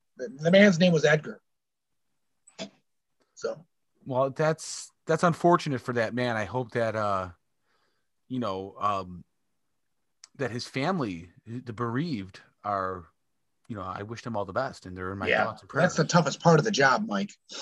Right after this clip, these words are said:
Speaker 2: I can only
Speaker 1: It
Speaker 2: imagine,
Speaker 1: really is.
Speaker 2: Charlie. I, I, I wish I knew. I wish I knew. I wish that you would have told me something.
Speaker 1: I'm sorry.
Speaker 2: I
Speaker 1: I'm
Speaker 2: was,
Speaker 1: telling you
Speaker 2: I
Speaker 1: now,
Speaker 2: was,
Speaker 1: Mike.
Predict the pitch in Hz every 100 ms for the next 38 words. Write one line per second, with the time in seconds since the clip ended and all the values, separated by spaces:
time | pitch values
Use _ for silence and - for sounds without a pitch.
0 | - - 226 - 143 - - - 135 226
1 | 247 202 - 104 107 - 240 - 349 -
2 | - - - 381 - 147 143 170 190 165
3 | 151 139 120 - - - - 302 349 330
4 | - 233 208 226 220 214 294 330 - 277
5 | 247 202 - 233 220 196 - 220 208 185
6 | 180 - 180 160 160 135 110 92 _ _
7 | - 151 156 - 208 - 170 143 214 285
8 | 302 247 277 330 165 175 285